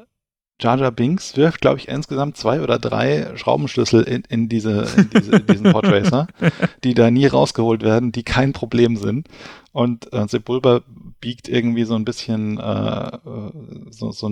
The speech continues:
Speaker 1: so, so eine Warze an der Seite ab und das, das wird das große
Speaker 2: Gut, aber
Speaker 1: Problem.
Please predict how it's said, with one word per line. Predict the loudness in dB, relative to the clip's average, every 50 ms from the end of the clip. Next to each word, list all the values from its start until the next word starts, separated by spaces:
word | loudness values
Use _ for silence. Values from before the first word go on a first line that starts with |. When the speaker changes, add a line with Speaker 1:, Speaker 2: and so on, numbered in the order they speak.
| -6 -6
Speaker 1:
so, | -8 -10 -10 -6
so | -4 -2
eine | -2 -2 0
Warze | 0 0 0 0 -2 -4 -6 -6 -6 -6
an | -6 -6
der | -4 -4
Seite | -4 -4 -4 -4 -6 -6 -6 -6
ab | -6 -8 -10 -14
und | -14 -14 -12 -8 -6
das, | -6 -6 -6 -10 -14 -12
das | -12 -12 -10 -10
wird | -10 -10 -8
das | -8 -8 -8
große | -4 -2
Speaker 2:
Gut, | 0 0 2
aber | 2 2
Speaker 1:
Problem. | 2